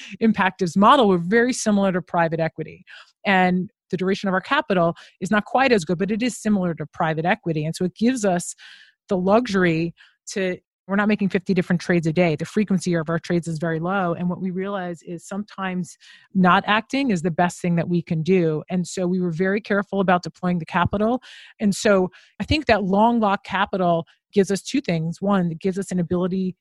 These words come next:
to take our time diligencing the company so that we know which companies we like at which prices.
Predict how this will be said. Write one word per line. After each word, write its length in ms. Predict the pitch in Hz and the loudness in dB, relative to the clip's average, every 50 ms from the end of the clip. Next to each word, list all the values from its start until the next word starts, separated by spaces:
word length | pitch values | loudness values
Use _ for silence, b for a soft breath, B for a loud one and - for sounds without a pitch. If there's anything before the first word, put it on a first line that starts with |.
| _ - | _ -14
to 120 | - 190 | -12 -12
take 280 | - - 208 208 208 - | -8 -4 -4 -4 -2 -2
our 100 | 202 185 | -4 -4
time 440 | - - - 185 190 190 196 196 175 | -4 -6 -4 -2 -2 0 0 -2 -2
diligencing 580 | - 185 185 190 175 - 190 190 - 196 190 | -2 -4 -6 -6 -4 -4 -6 -4 -2 -2 -2
the 60 | 185 | -2
company 360 | 180 - - 185 - 214 208 202 | -2 -2 -4 -2 0 0 -2 -2
so 120 | - 185 | -2 -2
that 120 | 180 165 165 | -4 -4 -2
we 120 | 185 180 | 0 0
know 260 | 175 175 185 190 196 | 2 2 2 2 2
which 280 | 196 175 196 202 - - | 0 0 -2 -2 -4 -4
companies 380 | - 214 196 - 196 190 190 175 | -4 -4 -2 0 0 0 0 0
we 100 | 175 170 | -2 -2
like 340 | 165 165 165 175 233 214 | -2 -2 -2 -2 -2 -4
at 100 | 175 - | -6 -8
which 220 | 170 170 - - _ | -8 -10 -12 -12 _
prices. 640 | _ - 175 185 - - 262 285 311 294 _ - _ | _ -8 -8 -8 -8 -10 -10 -12 -12 -12 _ -20 _